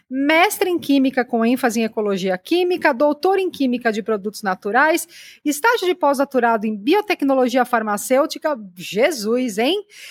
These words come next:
É, este é o pequeno currículo do Daniel. Muito obrigada, Daniel, também por estar com a gente hoje.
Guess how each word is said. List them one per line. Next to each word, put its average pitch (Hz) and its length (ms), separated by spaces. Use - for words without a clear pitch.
É, 247 400
este 539 220
é 539 60
o 523 40
pequeno 403 300
currículo 359 480
do 330 100
Daniel. 311 520
Muito 277 260
obrigada, 277 460
Daniel, 233 340
também 233 240
por 247 140
estar 240 240
com - 80
a 233 80
gente 226 340
hoje. 170 420